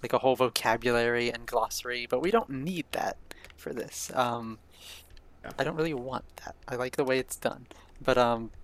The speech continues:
Speaker 1: they talk about how, like, you know, you could name, you could use the true name for sea, but you couldn't command the whole world's oceans because the name of, say,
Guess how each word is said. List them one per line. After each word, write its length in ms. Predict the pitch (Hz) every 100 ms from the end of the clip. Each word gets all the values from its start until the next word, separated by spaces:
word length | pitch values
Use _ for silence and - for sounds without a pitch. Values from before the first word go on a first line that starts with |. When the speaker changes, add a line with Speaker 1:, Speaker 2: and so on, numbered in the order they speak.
| - - - - -
Speaker 1:
they 80 | 135
talk 200 | - 135
about 160 | 127 127
how, 140 | 127
like, 180 | 127 123 - - -
you 60 | 147
know, 60 | 135
you 180 | 127 165
could 200 | 170 123
name, 400 | 123 151 139 131
you 120 | 143
could 180 | 151 135
use 340 | 123 165 127
the 240 | - 117 104 - -
true 260 | - 151
name 360 | 139 127 120 110 - -
for 400 | - 135 120 110
sea, 480 | - - - 160 117
but 160 | 120 127
you 80 | 123
couldn't 240 | 143 123
command 340 | - 123 117
the 60 | 113
whole 240 | 127 123
world's 260 | 113 117 113
oceans 380 | 127 143 117 113
because 280 | 123 120 113
the 80 | 120
name 260 | 120 123
of, 160 | 123 110
say, 400 | - 131 120 113